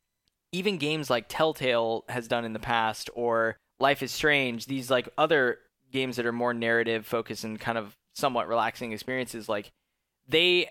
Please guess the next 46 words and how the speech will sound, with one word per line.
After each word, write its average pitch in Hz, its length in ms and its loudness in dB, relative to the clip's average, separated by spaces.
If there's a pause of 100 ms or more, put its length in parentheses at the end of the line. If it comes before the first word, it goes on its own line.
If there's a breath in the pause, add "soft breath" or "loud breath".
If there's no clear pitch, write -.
(120)
have 160 220 4
a 151 40 2
distribution 165 640 0
of 123 140 -2
bronzes 127 500 2
and 120 140 -6
silvers 117 340 -2
and 107 140 -8
golds, 110 380 -2
even 151 240 -2
though 127 240 2
you're 113 180 -2
gonna 120 240 -2
get 110 220 -4
the 107 80 -6
platinum 95 360 -4
by 95 120 -2
the 104 60 -4
time 107 220 -6
you 98 60 -12
get 104 160 -4
to 101 100 -12
the 101 120 -10
end 98 100 -10
of 87 80 -10
the 92 60 -20
game, 90 320 -10
which 110 180 -8
is 107 160 -10 (800)
similarly 151 600 0
structured, 113 540 0
or 117 420 -4
this 135 280 -4
game 117 200 -2
is 107 80 -8
similarly 104 460 -4
structured, 92 540 -6
it - 280 -12
seemed 98 220 -12
like, 80 220 -6
when 104 100 -6
I 92 80 -4
was 95 140 -12
researching 85 440 -10
it. 50 120 -12 (300)
So 131 260 4